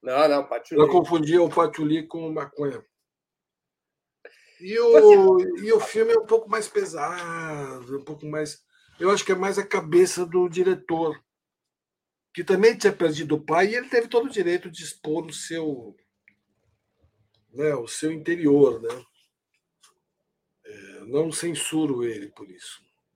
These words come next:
Speaker 1: Você tem ideia dos números de Feliz Ano Velho? Por exemplo, o total de exemplares vendidos e de edições traduzidas para outras, outros países?
Speaker 2: Não, menor.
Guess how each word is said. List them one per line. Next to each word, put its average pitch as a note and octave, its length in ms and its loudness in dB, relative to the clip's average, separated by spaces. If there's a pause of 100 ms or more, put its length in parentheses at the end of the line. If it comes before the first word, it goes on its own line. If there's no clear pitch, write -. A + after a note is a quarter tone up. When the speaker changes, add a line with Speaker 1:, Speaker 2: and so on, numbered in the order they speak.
(1600)
Speaker 1:
Você C4 260 -2
tem D4 240 -2
ideia A3 260 2
dos F3 220 -6
números F3+ 440 -2
de C3+ 120 -8
Feliz C#3+ 320 -2
Ano B2+ 200 -8
Velho? D#3 400 -2
Por D3 140 -2
exemplo, C#3 440 -2
o C3+ 40 -20
total D#3 380 -2
de D3 100 -6
exemplares C3+ 640 -4
vendidos C3 640 -12
e B2 320 -14
de - 140 -10
edições C#3 420 -6
traduzidas B2+ 840 -8 (340)
para B2+ 160 -2
outras, C3 300 -4 (200)
outros C3+ 260 -8
países? C#3 580 -8 (420)
Speaker 2:
Não, C#3+ 400 -4 (480)
menor. C3+ 480 -10